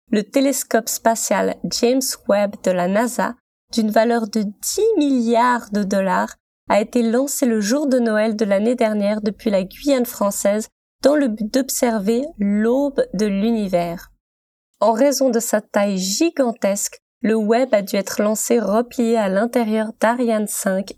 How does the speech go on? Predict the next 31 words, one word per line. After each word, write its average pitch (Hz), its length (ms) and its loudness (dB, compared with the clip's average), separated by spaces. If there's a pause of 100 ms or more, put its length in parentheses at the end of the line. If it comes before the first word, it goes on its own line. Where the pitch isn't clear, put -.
une 196 160 -2
fusée 233 460 0
européenne. 196 720 -2 (400)
Le 233 120 4
télescope 247 680 0
a 214 80 2
été 214 180 -2
décrit 214 400 -2
comme 208 220 -2
une 196 280 0
machine 262 800 0
à 196 140 2
remonter 247 640 2
le 208 140 -2
temps 190 400 -4
par 185 160 -2
les 180 140 -2
scientifiques - 800 -4 (320)
et 226 120 2
permettra 254 600 0
aux 196 180 0
astronomes 214 640 0
de 202 120 -2
remonter 214 560 0
plus 294 380 0
loin 262 300 2
que 262 160 0
jamais 220 300 0
dans 202 180 0
le 196 140 0
temps, 208 280 -2